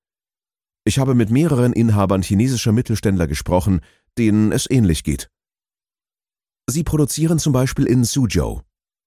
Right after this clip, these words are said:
einer weit entwickelten Stadt an der chinesischen Ostküste. Hier werden sie eng kontrolliert und haben alle Maßnahmen zum Schutz der Umwelt gerne umgesetzt. Doch lokale Wettbewerber aus südlichen Regionen Chinas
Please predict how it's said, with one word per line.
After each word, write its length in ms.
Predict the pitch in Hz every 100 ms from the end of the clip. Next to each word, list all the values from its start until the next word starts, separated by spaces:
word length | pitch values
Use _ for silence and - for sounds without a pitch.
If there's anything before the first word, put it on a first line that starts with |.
| _ -
einer 400 | 87 85 80 76
weit 200 | 139 101
entwickelten 460 | 101 113 104 92
Stadt 380 | - 113 - -
an 80 | 113
der 80 | 120
chinesischen 540 | 123 104 92 98 123
Ostküste. 680 | - 120 - 87 - 78 - _ _ _ _ _ _ _ _ _ _ _ -
Hier 180 | 165
werden 200 | 156 147
sie 180 | 123 139
eng 180 | 143 180
kontrolliert 680 | 143 113 101 92 117 151 85
und 160 | 98
haben 200 | 95 104
alle 200 | 127 147
Maßnahmen 520 | 104 95 - 98 95
zum 160 | 92 90
Schutz 260 | - 123 -
der 140 | 120
Umwelt 360 | 101 90 85 -
gerne 260 | 76 80
umgesetzt. 600 | 107 113 87 73 - - _ _ _ _ _ _ _ _ _ -
Doch 200 | 78 82
lokale 420 | 78 98 131 98
Wettbewerber 640 | 120 113 87 92 123 110
aus 200 | 73 -
südlichen 360 | 90 98 101 101
Regionen 420 | 87 90 92 85
Chinas 440 | 104 110 123 -